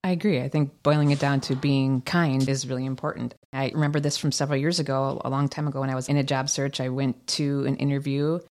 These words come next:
I had a phone interview. I had an in-person interview. I followed it up with a, a thank you and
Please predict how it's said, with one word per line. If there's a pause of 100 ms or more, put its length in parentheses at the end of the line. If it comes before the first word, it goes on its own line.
I
had
a
phone
interview.
I
had
an
in-person
interview.
I
followed
it
up
with
a,
a
thank
you (160)
and